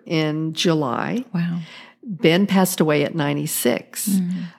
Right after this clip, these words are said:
Speaker 1: But when we would come up here before we retired, we built the house in twenty fourteen and we worked and did not retire until twenty eighteen. So every other weekend we would come up.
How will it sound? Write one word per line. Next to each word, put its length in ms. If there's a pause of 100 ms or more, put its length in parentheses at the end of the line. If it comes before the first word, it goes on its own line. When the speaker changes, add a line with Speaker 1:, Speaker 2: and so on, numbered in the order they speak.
(120)
Speaker 1:
But 280
when 180
we 160
would 160
come 220
up 160
here 160
before 420
we 120
retired, 680
we 100
built 240
the 100
house 300
in 100
twenty 280
fourteen 640
and 120
we 120
worked 480 (100)
and 260 (180)
did 140
not 200
retire 400
until 280
twenty 360
eighteen. 520 (360)
So 400
every 280
other 160
weekend 540
we 100
would 160
come 240
up. 300